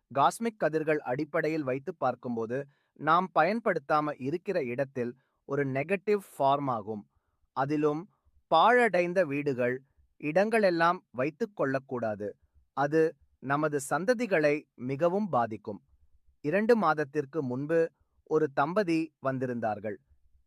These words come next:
ஈரோட்டுக்காரர்கள், பாரம்பரியமாகவே பணக்காரர்கள், நான்கு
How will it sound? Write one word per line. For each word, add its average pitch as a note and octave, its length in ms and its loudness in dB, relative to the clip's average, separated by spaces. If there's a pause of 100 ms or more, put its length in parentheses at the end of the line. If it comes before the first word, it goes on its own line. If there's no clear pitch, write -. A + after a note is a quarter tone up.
ஈரோட்டுக்காரர்கள், E3+ 1000 0 (540)
பாரம்பரியமாகவே D#3 1080 4 (240)
பணக்காரர்கள், B2 840 0 (520)
நான்கு G#3+ 540 0